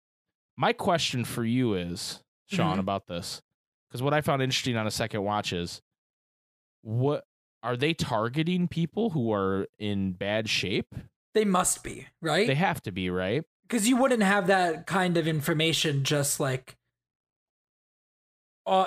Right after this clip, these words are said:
Speaker 2: like, it, like, he wouldn't be able to just see this guy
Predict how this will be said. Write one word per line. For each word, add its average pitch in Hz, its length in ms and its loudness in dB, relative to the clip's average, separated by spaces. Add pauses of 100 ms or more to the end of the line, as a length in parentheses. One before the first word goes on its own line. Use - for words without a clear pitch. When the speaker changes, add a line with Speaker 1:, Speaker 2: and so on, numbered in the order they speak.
Speaker 2:
like, 233 220 4
it, 220 140 0
like, 240 200 4
he 311 180 6
wouldn't 320 640 4
be 240 160 6
able 233 180 6
to 233 120 2
just 190 240 2
see 196 260 2
this 196 240 2
guy 175 580 2